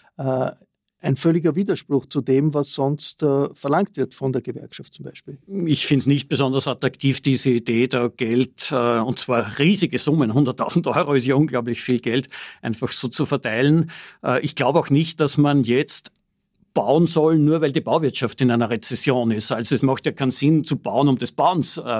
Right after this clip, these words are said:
Speaker 2: willen. Wenn's in einigen Bereichen notwendig ist, äh, mehr Infrastruktur, mehr Gebäude, was auch immer zu haben, dann soll man aufgrund dieser Notwendigkeiten bauen. Und wir haben, äh,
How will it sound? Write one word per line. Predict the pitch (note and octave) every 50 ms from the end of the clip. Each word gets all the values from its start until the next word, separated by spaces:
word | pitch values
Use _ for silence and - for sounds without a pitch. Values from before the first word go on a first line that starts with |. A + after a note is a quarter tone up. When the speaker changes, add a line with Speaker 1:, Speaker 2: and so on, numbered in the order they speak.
| A2 A#2
Speaker 2:
willen. | C3 C3+ B2+ B2 A#2 A#2 G#2+
Wenn's | B2 B2+ C3 A#2+ - - - - - - - - -
in | D3+ B2
einigen | A2+ A#2 C3+ D3+ C#3+
Bereichen | C#3+ C#3+ A#2+ A#2+ A#2+ B2+ - C#3+ C3+
notwendig | A#2+ A2+ C3+ D3 C#3+ D3+ D3+ D3 C#3 C#3+ D3
ist, | D3 C#3 - - - -
äh, | D#3 C3+ C3 B2+ B2+ B2 B2+ A#2+ - - - - - - - _
mehr | - C3 - C3 B2 B2+ A#2+ A#2+ A#2 B2 C3 C3 C3+ C#3 C3+ C3+ - - - _
Infrastruktur, | - C#3+ D#3 D3 - D3+ - - - B2 - - C#3+ C3+
mehr | C3+ C3+ B2+ B2
Gebäude, | B2 B2 - G#2+ G2+ A2+ C3 B2
was | B2 C#3+ -
auch | C3 A#2
immer | - C#3 C#3+ E3
zu | D#3+ - E3
haben, | C3 C3+ D3+ D3+
dann | C#3+ C3+ C3
soll | - - C#3+ D3
man | D3+ C3+ -
aufgrund | A#2+ - - - - B2+ C3 C#3+ D#3+ D3+ - - - - -
dieser | C#3+ A#2 C3 A#2+
Notwendigkeiten | G#2+ A2+ G#2+ A2 B2+ E3 G3+ F#3+ - - - A2 F#2+ - A#2 G#2
bauen. | - G#2+ G2 G#2 G2 -
Und | F3+ C#3+ A#2+ A2
wir | C3 A2 G2+ F#2+
haben, | G#2+ G#2+ B2+ C#3+ E3 E3+ F3 D3 - - - - - - - _ -
äh, | D3 C#3 B2+ B2+ B2+ B2+ B2 A#2